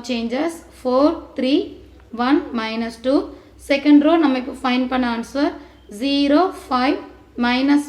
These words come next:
ஃபைவ், டென். தேர்ட் ரோ ஜீரோ, ஃபைவ், மைனஸ் ஃபைவ், டென். Already ஃபைண்ட் பண்ண ஆன்சர். இப்போ ரோ டூல என்ன சேஞ்சஸ் பண்ணோம்னு சொல்லி இதுல எழுதிக்கலாம். என்ன சேஞ்சஸ் பண்ணிருக்கோம்? த்ரீ times row one minus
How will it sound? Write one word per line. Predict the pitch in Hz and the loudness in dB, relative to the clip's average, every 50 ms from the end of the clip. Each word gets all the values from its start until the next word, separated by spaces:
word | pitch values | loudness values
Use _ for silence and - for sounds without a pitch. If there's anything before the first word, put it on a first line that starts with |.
| - - | -8 -4
ஃபைவ், | - 285 285 302 311 294 - - | 0 4 4 4 2 0 -6 -6
டென். | 254 240 247 285 349 - - - - - - - - - - | -2 0 2 2 0 0 -4 -14 -18 -20 -20 -20 -12 -4 -2
தேர்ட் | 254 254 254 269 247 277 294 | 0 2 2 2 0 2 2
ரோ | 311 370 415 - - - - - - - 220 208 226 | 2 2 2 -2 -10 -18 -20 -20 -20 -20 -12 -6 -4
ஜீரோ, | 269 277 277 285 294 302 311 320 302 311 - | -2 -2 0 4 4 4 4 4 0 -4 -4
ஃபைவ், | 285 269 277 320 339 - 262 240 | 0 0 2 2 0 0 -2 -2
மைனஸ் | 240 247 254 262 262 262 262 - | -2 0 -2 -2 -4 -4 -8 -8
ஃபைவ், | - 277 285 294 294 - - | -4 -2 -2 -2 -2 -4 -8
டென். | 214 208 - - - - - - - _ - - 254 | -8 -8 -8 -12 -18 -20 -20 -20 -20 _ -2 2 2
Already | 269 285 294 294 285 - 339 - - | 4 4 4 2 2 0 0 -2 -2
ஃபைண்ட் | 262 247 240 247 240 - | -4 -4 -2 -4 -4 -4
பண்ண | 233 240 247 254 247 220 | -4 -2 -2 -2 -4 -6
ஆன்சர். | 208 202 202 - 233 214 208 202 196 185 - - - - - - - - - 240 | -6 -8 -10 -10 -8 -6 -6 -6 -6 -8 -12 -18 -20 -20 -20 -20 -18 -12 -12 -10
இப்போ | 226 - 285 311 339 277 254 | -4 -2 0 0 0 2 2
ரோ | 254 254 262 254 - | 2 2 0 -2 -2
டூல | 285 277 277 262 254 | -4 -2 -2 -2 0
என்ன | 247 262 277 294 285 | 0 0 -2 -2 -2
சேஞ்சஸ் | 285 269 262 262 262 - - | -2 -2 -2 -4 -6 -6 -4
பண்ணோம்னு | 247 247 247 247 254 254 | -2 -2 0 -2 -2 -4
சொல்லி | 262 247 254 254 | -2 -2 -2 -2
இதுல | 247 233 214 220 | -2 -2 -4 -4
எழுதிக்கலாம். | 226 226 240 240 - 220 214 226 285 - - - - - - - _ _ - 254 | -4 -6 -6 -6 -6 -6 -4 -4 -4 -4 -6 -10 -20 -20 -20 -20 _ _ -2 0
என்ன | 285 311 294 294 | 0 0 2 2
சேஞ்சஸ் | 302 294 294 294 294 - | 4 6 6 4 4 0
பண்ணிருக்கோம்? | 269 269 262 262 285 269 269 269 262 - | -4 -4 -6 -4 -4 -4 -4 -4 -4 -2
த்ரீ | - 285 285 294 285 294 | 0 2 2 2 2 2
times | 285 285 285 285 - 294 277 | 2 2 0 0 -2 -2 0
row | 277 277 269 311 370 | 0 0 0 0 0
one | 381 285 208 202 202 202 - - - - - _ _ _ - - - - _ - _ - - - _ _ - 254 247 | 0 0 -2 -4 -8 -12 -16 -20 -20 -20 -20 _ _ _ -20 -20 -20 -20 _ -20 _ -20 -20 -20 _ _ -6 -4 -2
minus | 254 262 285 285 311 359 359 277 233 | -2 0 2 2 2 2 0 -2 -4